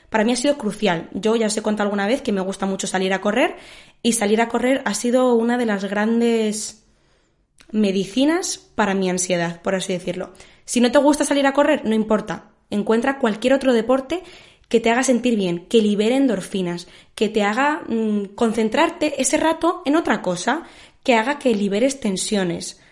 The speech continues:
Al final el deporte, de verdad, es que no paramos de decirlo, pero es verdad, es súper beneficioso.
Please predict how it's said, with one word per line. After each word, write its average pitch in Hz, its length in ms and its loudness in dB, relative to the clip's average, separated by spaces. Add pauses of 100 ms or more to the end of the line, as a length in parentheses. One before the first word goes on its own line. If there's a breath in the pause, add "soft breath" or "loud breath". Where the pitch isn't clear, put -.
(360 soft breath)
Al - 40 -20
final 208 180 0
el 269 60 4
deporte, 220 500 0
de 175 160 -2
verdad, 196 220 4
es - 100 0
que 190 220 -2
no 190 340 -4
paramos 240 260 4
de 202 80 0
decirlo, 196 380 0
pero 175 100 0
es 196 80 -2
verdad, 220 280 0
es 190 80 -4
súper 233 280 0
beneficioso. 196 800 -2